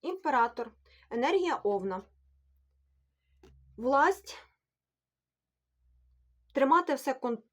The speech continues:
під контролем. Керувати.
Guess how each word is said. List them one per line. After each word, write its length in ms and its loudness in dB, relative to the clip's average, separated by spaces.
під 180 -2
контролем. 800 -2
Керувати. 800 0